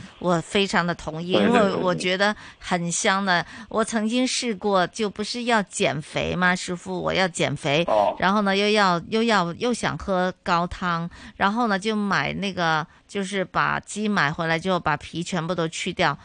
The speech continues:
Speaker 1: 我发现那个汤没那么香的，
Speaker 2: 嗯。
Speaker 1: 不够香。
Speaker 2: 不香，不香。它灵魂，
Speaker 1: 嗯。
Speaker 2: 一个，呃，符合一个鸭、一个老鸭、一个鸡啊，
Speaker 1: 哈。
Speaker 2: 类的东西，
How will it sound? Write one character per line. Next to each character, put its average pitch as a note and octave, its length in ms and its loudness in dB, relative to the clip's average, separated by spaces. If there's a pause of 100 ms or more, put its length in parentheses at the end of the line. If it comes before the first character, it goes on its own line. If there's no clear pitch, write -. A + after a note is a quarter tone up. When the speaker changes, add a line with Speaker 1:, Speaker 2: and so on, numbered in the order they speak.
(240)
Speaker 1:
我 F3 80 -2
发 G#3+ 180 -2
现 B3 220 0
那 A#3+ 100 2
个 G3 120 0
汤 A#3+ 320 -4
没 F3+ 220 0
那 F3+ 100 0
么 E3+ 120 2
香 D3+ 520 0
的， C#3+ 80 -6
Speaker 2:
嗯。 - 840 -18
Speaker 1:
不 F3+ 80 -4
够 E3+ 220 0
香。 D#3+ 340 -2
Speaker 2:
不 B2+ 200 4
香， G#2+ 260 6
不 G2+ 100 -2
香。 F2 300 0
它 C#3+ 140 6
灵 D3+ 360 2
魂， A2+ 220 4
Speaker 1:
嗯。 A#2+ 60 -2 (580)
Speaker 2:
一 B2+ 180 -2
个， A#2 500 2 (380)
呃， F2+ 500 0 (1040)
符 F#2+ 140 -6
合 G#2+ 240 2
一 A#2 80 -4
个 A2+ 140 0
鸭、 A#2 360 2 (220)
一 A#2 100 -8
个 A2 320 -2 (300)
老 E2+ 300 0
鸭、 G#2+ 340 2
一 G#2 80 -8
个 A2 80 -4 (160)
鸡 G#2+ 300 0
啊， F#2+ 260 2
Speaker 1:
哈。 D#3+ 540 -8 (400)
Speaker 2:
类 G2 180 -10
的 F#2 100 -4
东 G3 260 -12
西， F#3+ 280 -12